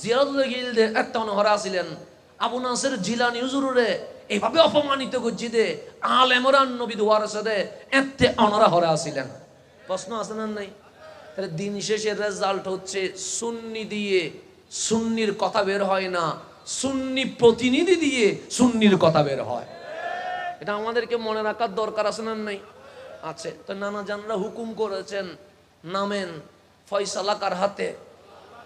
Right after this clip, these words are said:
আল্লাহর হাতে। আপনি চেষ্টা করবেন,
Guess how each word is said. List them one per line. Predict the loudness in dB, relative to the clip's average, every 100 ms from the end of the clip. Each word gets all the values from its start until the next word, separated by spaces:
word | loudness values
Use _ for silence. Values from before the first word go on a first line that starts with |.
| -4
আল্লাহর | -4 0 2
হাতে। | 2 0 -4 -6
আপনি | -6 -8 -8 -10 -8
চেষ্টা | -8 -8 -6 -6
করবেন, | 0 0 2 0 -2